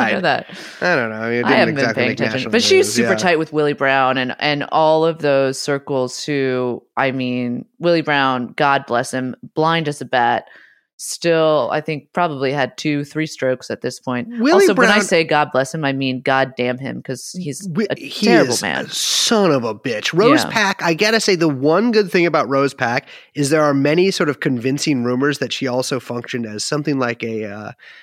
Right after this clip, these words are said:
Speaker 1: let's say, a source of information for the intelligence services of the People's Republic of China.
Speaker 2: Oh, that's funny. I am
Speaker 1: Yeah.
Speaker 2: not surprised.
Speaker 1: But she also basically stole the election for Ed Lee
Speaker 2: Yes.
Speaker 1: using, uh,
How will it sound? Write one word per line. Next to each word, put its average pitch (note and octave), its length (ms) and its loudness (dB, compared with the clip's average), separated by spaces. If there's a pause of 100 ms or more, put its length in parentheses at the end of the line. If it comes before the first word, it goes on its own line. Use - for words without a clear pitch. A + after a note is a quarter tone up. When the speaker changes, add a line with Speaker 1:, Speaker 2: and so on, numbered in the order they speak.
(340)
Speaker 1:
let's - 100 -18
say, A#3+ 120 2
a F3 60 4
source E3 280 2
of D3 80 -2
information B2+ 680 0
for C3 120 -2
the A#2+ 100 0
intelligence B2 500 -2
services A#2+ 440 -4
of A#2 60 -8
the A#2 60 -6
People's B2 320 -6
Republic A2 380 -6
of G#2+ 80 -12
China. F#2+ 360 -10 (180)
Speaker 2:
Oh, C3 200 0
that's C3+ 240 -6
funny. - 380 -10 (160)
I D#3 140 2
am C#3+ 100 0
Speaker 1:
Yeah. A#2+ 140 0
Speaker 2:
not A#2+ 260 -2
surprised. E2 580 -8 (120)
Speaker 1:
But E3 140 2
she A3+ 140 0
also G3+ 360 4
basically E3 400 2
stole C#3+ 300 2
the C#3 100 4
election B2 400 -2
for - 120 -4
Ed A2 240 -8
Lee C#3 420 2
Speaker 2:
Yes. A#2+ 340 -2
Speaker 1:
using, G#2+ 420 -8
uh, F#2+ 140 -16